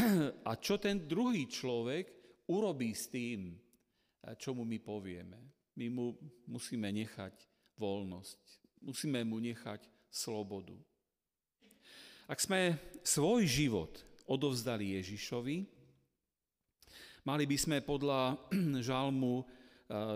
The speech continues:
sedemdesiat osem, eh, predovšetkým zoznamovať svoje deti s Božím slovom. Áno, my ich nemôžeme nútiť. Eh,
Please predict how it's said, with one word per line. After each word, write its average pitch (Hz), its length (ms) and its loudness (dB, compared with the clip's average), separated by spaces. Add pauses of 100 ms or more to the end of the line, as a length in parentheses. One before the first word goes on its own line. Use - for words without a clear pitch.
sedemdesiat 113 640 0
osem, 110 640 0 (480)
eh, 104 320 -2 (720)
predovšetkým 120 1200 0
zoznamovať 123 1000 -4 (560)
svoje 123 720 -4 (160)
deti 101 720 -6 (560)
s 104 100 -10
Božím 107 460 -2
slovom. 90 480 -6 (2250)
Áno, 131 200 -2
my 123 360 -6
ich 127 80 -4
nemôžeme 117 520 -2
nútiť. 95 500 -8
Eh, - 1400 -12